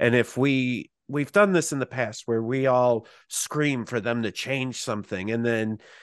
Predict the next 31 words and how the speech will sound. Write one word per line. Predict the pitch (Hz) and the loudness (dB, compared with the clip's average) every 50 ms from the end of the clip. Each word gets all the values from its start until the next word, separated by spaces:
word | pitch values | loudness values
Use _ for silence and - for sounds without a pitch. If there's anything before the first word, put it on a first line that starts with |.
| - _ - | -14 _ 0
like, | 120 120 - | 0 0 0
six | - - 175 - - | 2 0 0 0 2
months | 151 147 135 123 - | 2 2 2 2 2
later, | 143 143 139 131 127 | 2 2 4 4 4
we're | 120 120 | 4 4
like, | 120 120 120 - | 4 2 2 0
"Oh, | - 147 135 123 120 | 2 4 4 6 6
it | 120 | 4
would | 127 139 | 2 0
have | 127 98 | 0 0
been | 117 107 104 | 0 0 -2
fine | - - - 104 104 104 95 | -4 -8 -8 -8 -8 -8 -8
right | 95 92 95 92 | -10 -10 -10 -8
now | - - 95 101 107 127 139 - - _ | -8 -6 -6 -4 -2 -2 -2 -4 -6 _
<laughs> | _ _ _ - | _ _ _ 2
if, | - 185 175 - - - 139 - | 2 2 2 -2 -6 -14 -8 -2
if | - 131 120 - - | 0 0 0 2 0
we | 127 113 113 | 0 2 2
had | 110 107 82 | 2 0 -2
just | 110 117 104 - - | -4 -6 -6 -6 -8
kept | - 110 113 - - | -8 -8 -6 -4 -4
it. | 110 92 | -4 -2
It | 95 | 0
was | 120 123 117 - | 0 -2 -2 -4
just | - 117 - - | -6 -10 -8 -6
bad | - 123 113 113 113 110 | -4 -2 0 0 0 -2
in | 110 107 | -2 -2
that, | 113 113 107 104 - - - _ - - _ _ _ _ - | -2 -2 -2 -2 -4 -6 -8 _ -20 -20 _ _ _ _ 0
in | 135 120 123 | 2 4 4
that | 123 120 120 113 | 4 2 2 2
moment. | 117 117 117 113 107 101 98 80 - | 2 2 4 4 2 0 -2 -4 -6